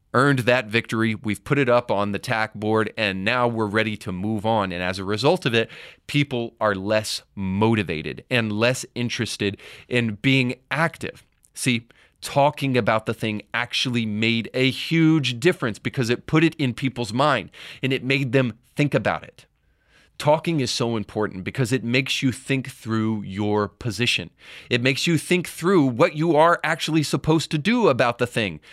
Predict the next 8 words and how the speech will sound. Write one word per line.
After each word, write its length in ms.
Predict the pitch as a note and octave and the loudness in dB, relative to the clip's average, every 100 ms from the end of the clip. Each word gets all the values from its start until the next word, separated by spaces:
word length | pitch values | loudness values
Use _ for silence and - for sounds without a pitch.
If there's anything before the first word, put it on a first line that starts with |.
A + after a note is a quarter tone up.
| - - | -20 -2
that 200 | A#2 - | 0 0
you're 60 | G#2+ | -2
talking 420 | B2 G2 F#2 E2+ | 2 0 0 -8
about. 300 | D#2 C#2+ - - - - - _ _ _ - - | -6 -8 -12 -20 -20 -20 -20 _ _ _ -20 -6
Talking 480 | C#3+ D3+ - E3 | 2 2 4 2
about 300 | C#3+ A#2+ A#2+ | 4 4 2
something 400 | - B2 A2+ A#2+ | 0 0 0 -2
precedes 1040 | - - D3 D3 C#3+ C#3 - C3+ A#2 A#2 | -4 0 2 4 4 0 0 -2 -2 -2